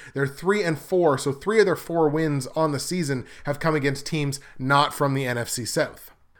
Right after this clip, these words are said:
That said, it's the Seahawks at home. They are undefeated this season for a reason. They're incredibly good at home. They're s-, also six and two straight up against teams that do not come from the N F C West. You gotta go with the Seahawks.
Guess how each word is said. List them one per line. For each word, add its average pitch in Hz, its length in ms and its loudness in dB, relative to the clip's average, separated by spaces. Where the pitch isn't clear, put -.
That 151 200 4
said, 175 220 6
it's 180 160 2
the 135 80 -2
Seahawks 151 500 2
at 147 100 2
home. 143 280 4
They 120 120 0
are 113 160 -4
undefeated 156 580 0
this 156 140 -2
season 156 420 0
for 151 360 4
a 135 120 2
reason. 156 520 0
They're 117 140 0
incredibly 156 540 2
good 143 420 6
at 139 220 2
home. 151 480 2
They're 131 140 2
s-, - 180 -4
also 156 320 2
six - 540 -2
and 135 220 -4
two 165 520 2
straight 151 500 2
up 151 260 -2
against 131 340 -6
teams 139 300 -4
that 123 280 -8
do 151 160 0
not 151 260 4
come 143 220 2
from 135 120 -4
the 135 120 0
N 131 100 0
F 123 120 -4
C 135 160 -4
West. 147 440 2
You 135 240 0
gotta 135 260 6
go 127 160 2
with 117 120 -2
the 107 40 -8
Seahawks. 92 600 -10